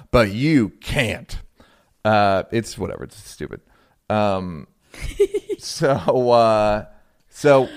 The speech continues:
so that's what I've learned in watching the feelers. What do you, what do you,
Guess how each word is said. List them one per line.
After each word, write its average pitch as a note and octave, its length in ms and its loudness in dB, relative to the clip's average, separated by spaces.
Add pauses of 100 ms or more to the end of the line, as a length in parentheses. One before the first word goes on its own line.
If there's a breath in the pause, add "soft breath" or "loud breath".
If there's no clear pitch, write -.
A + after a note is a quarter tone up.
(100)
so C#3+ 160 0
that's D3 260 4
what F3 80 -2
I've D#3 140 -2
learned B2+ 380 -2
in A#2+ 260 -6
watching G#2 420 -4
the A2+ 140 -4
feelers. A2 560 -8 (200)
What C#3+ 160 0
do F#3 60 -2
you, F3 160 -8
what C#3+ 220 -2
do A3 80 -2
you, G#3 160 -8